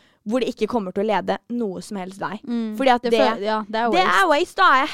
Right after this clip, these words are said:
Speaker 1: heller på egen hånd. Da er jeg
Speaker 2: Ja.
Speaker 1: heller alene, ass. Det går
Speaker 2: Men det er
Speaker 1: helt
Speaker 2: det som
Speaker 1: fint.
Speaker 2: er, som vi har snakket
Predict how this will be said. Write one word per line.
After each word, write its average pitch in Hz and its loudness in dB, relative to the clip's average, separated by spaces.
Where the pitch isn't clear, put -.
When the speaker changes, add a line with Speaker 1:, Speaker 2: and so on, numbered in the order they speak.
Speaker 1:
heller 180 -6
på 254 -2
egen 185 -4
hånd. 247 -12
Da 285 2
er 277 6
jeg 254 4
Speaker 2:
Ja. 262 -2
Speaker 1:
heller 202 -2
alene, 196 -4
ass. - -14
Det 240 0
går 254 0
Speaker 2:
Men 277 4
det 269 6
er 269 6
Speaker 1:
helt 262 4
Speaker 2:
det 220 -2
som - -4
Speaker 1:
fint. 214 -2
Speaker 2:
er, 240 -8
som 254 -4
vi 240 -2
har 233 0
snakket - -10